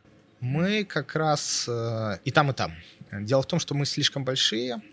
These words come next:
поэтому мы очень сильно следим за макроситуацией и фактически управляем зара-,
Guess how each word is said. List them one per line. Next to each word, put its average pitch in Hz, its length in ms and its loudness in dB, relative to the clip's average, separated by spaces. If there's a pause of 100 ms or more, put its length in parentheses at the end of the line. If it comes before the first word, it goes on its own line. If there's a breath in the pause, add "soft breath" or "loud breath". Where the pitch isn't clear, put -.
(180)
поэтому 120 520 0
мы 143 160 0
очень 139 320 0
сильно 139 360 0
следим 107 520 -2
за 104 180 -4
макроситуацией 113 1040 -4
и 113 180 -8
фактически - 760 -4
управляем 113 840 -2
зара-, 107 300 -8